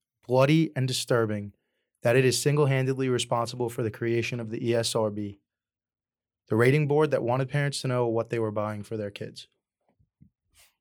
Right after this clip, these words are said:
Spanning thirty years, eleven main title releases, three spin-off releases, three major motion pictures,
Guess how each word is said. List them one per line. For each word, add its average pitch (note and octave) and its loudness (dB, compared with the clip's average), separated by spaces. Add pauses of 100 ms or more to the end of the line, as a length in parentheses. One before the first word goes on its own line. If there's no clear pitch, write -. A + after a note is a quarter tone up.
(220)
Spanning E3 4
thirty F3+ 4
years, D3 0 (100)
eleven D3 4
main D#3 2
title D#3 0
releases, A#2+ -2 (240)
three C3+ 0
spin-off B2 -2
releases, G#2+ -6 (240)
three C3+ 2
major D3+ 2
motion C#3+ -4
pictures, D3 -4